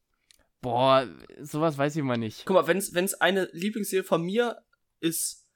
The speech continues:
Speaker 2: dann kann's nichts sein wie Riverdale, ne
Speaker 1: Ja,
Speaker 2: Art.
Speaker 1: ich weiß, das war jetzt Spaß.
Speaker 2: Dann,
Speaker 1: Ähm,
Speaker 2: dann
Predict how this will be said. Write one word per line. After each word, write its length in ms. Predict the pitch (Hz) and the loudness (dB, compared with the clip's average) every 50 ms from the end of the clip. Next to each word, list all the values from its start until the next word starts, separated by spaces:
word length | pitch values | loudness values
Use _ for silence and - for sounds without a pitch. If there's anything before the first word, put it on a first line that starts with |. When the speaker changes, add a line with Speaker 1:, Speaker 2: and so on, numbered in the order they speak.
| _ _ _ _ | _ _ _ _
Speaker 2:
dann 200 | - 135 143 151 | -2 0 0 0
kann's 400 | - - 185 175 190 185 185 - 180 | -2 -2 -2 -2 -2 -2 -4 -4 -4
nichts 580 | 175 175 185 202 226 254 - - - - - | -4 -4 -2 -2 -2 -2 -4 -8 -8 -6 -2
sein 420 | - 190 180 180 190 185 190 175 175 | 0 2 2 2 2 0 -4 -6 -8
wie 220 | 175 175 175 170 | -8 -6 -4 -4
Riverdale, 840 | - - - 135 139 139 160 165 147 139 127 117 110 113 104 104 107 | -6 -4 -6 -8 -2 2 2 4 4 4 2 2 2 -2 -2 -2 -2
ne 80 | 123 | 0
Speaker 1:
Ja, 80 | 123 135 160 | 2 2 2
Speaker 2:
Art. 100 | 156 - | 2 2
Speaker 1:
ich 60 | - | 0
weiß, 260 | 123 127 139 135 - | 0 2 2 0 -2
das 200 | 143 127 - 139 | -6 -12 -10 -8
war 100 | 147 131 | -8 -8
jetzt 120 | 131 - - | -8 -8 -14
Spaß. 460 | - - 143 135 - - - - _ _ _ _ _ _ _ _ | -10 -10 -10 -10 -8 -12 -18 -20 _ _ _ _ _ _ _ _
Speaker 2:
Dann, 280 | 147 - 127 127 - | 4 6 6 4 4
Speaker 1:
Ähm, 200 | 131 131 131 123 - - - _ - | 2 -2 -6 -8 -12 -18 -20 _ 0
Speaker 2:
dann 280 | 156 160 165 170 165 | 2 4 4 2 0